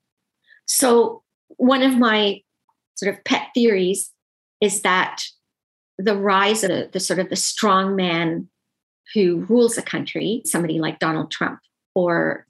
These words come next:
Viktor Orban in Hungary, what's happening in Poland right now, in, in the Philippines as well,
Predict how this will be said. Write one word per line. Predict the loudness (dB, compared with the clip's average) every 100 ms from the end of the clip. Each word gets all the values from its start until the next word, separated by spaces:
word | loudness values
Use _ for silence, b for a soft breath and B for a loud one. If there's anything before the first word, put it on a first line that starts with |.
| -8
Viktor | -6 -6 -2
Orban | 0 0 0 -2 -2 -4 -8 _ _ _
in | -4 -4 -6
Hungary, | -4 -2 -2 -4 -6 -12 _ _ _ _ _
what's | -4 -4 -2
happening | -2 -2 -4
in | -6
Poland | -4 0 0 0
right | -2 -2
now, | -4 -2
in, | -4 -6 -6 -6 -2
in | -2
the |
Philippines | 0 0 0 0 -4 -2
as | -4 -4
well, | -2 -2 -4